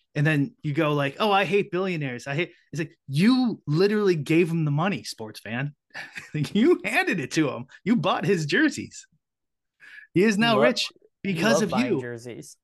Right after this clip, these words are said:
Speaker 1: And it's just, like, so obvious in sports, and we deal, we know we live in this world. So, like, for these dumb, uh, commies who are s-, huge sports fans, it's like, you clearly are the ones making them rich. And, uh, by the way, it works with that with, like, almost every other com-,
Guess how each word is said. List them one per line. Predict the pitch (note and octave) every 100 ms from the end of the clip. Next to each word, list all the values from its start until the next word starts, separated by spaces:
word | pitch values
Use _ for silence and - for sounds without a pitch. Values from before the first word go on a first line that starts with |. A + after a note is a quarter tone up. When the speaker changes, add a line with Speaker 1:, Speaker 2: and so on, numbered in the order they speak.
| -
Speaker 1:
And | G3
it's | G3 -
just, | G3
like, | G3+ -
so | - G3+ F#3
obvious | F#3+ F#3 F3 D#3+ D3+
in | C#3
sports, | - - C3+ E3 -
and | B2+
we | C3+
deal, | B2 B2 B2+
we | B2 A#2+
know | A#2+
we | A2+ A#2
live | A2+ A2+
in | A#2
this | A#2 -
world. | A2+ C3+ D#3
So, | - C3
like, | B2 A#2+
for | -
these | B2+ A#2+
dumb, | A2 A#2+ C3
uh, | A#2 A#2 - _ -
commies | D3 C3 C#3 D3
who | D3 B2+
are | B2
s-, | - -
huge | - D#3+ C#3+
sports | B2+ C3+ -
fans, | E3+ F3+ - - _ -
it's |
like, | D3+ B2+
you | D3+ G#3+
clearly | - G3+ C#4 A3+ F#3+
are | F3
the | D#3+
ones | E3 D3
making | D#3 C#3+ C#3+
them | C#3 B2+
rich. | B2+ F#2 - - _ _ -
And, | E3+ -
uh, | D#3
by | G#3+
the | G#3+
way, | F3+ D3+ _
it | F3
works | G3 G#3+ G3+
with | E3+
that | E3 D#3
with, | D3+
like, | D3+ C#3+ -
almost | D3+ D#3 C#3 -
every | C3+ B2+
other | B2 A#2
com-, | G#2+ A#2